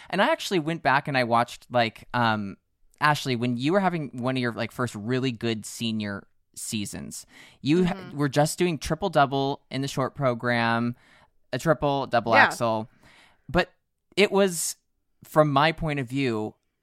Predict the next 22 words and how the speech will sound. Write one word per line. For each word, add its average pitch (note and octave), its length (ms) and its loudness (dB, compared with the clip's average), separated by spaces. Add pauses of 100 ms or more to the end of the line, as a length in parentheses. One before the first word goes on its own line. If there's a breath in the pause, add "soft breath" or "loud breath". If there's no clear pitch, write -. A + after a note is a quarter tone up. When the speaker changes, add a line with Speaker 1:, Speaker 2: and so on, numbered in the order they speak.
(100)
Speaker 1:
a, C#3 60 -8
such - 240 -4
a G3+ 40 0
great D#3+ 400 -4
performance, E3+ 680 -2
and D#3 100 -6
it C3+ 80 -6
felt - 320 -2
clean G3+ 680 0
and C3+ 200 -4
it - 120 -8
felt C3 260 -2
exciting, G3 1000 0
and D#3 260 -4
it C#3+ 160 -6
didn't G3+ 240 0
matter E3 320 0
to C#3+ 100 -4
me C3 140 -4
that A#2+ 240 -6
there A#2+ 100 0
wasn't A#2 520 -4